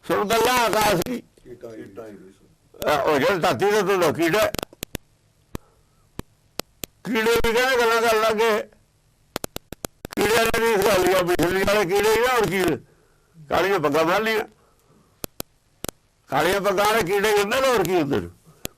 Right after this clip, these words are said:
Speaker 1: ਨੀਲੇ ਨਹੀਂ ਹੁੰਦੇ ਕੀੜੇ, ਨੀਲਾ ਰੰਗ ਹੋਣ ਲੱਗ ਜਾਂਦਾ ਜੇ, ਜੇ ਹੋ ਜਾਂਦਾ,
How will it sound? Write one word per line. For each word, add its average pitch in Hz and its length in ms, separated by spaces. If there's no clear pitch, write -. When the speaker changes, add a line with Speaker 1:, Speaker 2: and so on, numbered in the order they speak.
Speaker 1:
ਨੀਲੇ 415 300
ਨਹੀਂ 427 100
ਹੁੰਦੇ 427 240
ਕੀੜੇ, 165 280
ਨੀਲਾ 190 420
ਰੰਗ 185 100
ਹੋਣ 185 380
ਲੱਗ 170 120
ਜਾਂਦਾ 139 400
ਜੇ, 120 200
ਜੇ 135 260
ਹੋ 123 120
ਜਾਂਦਾ, 107 340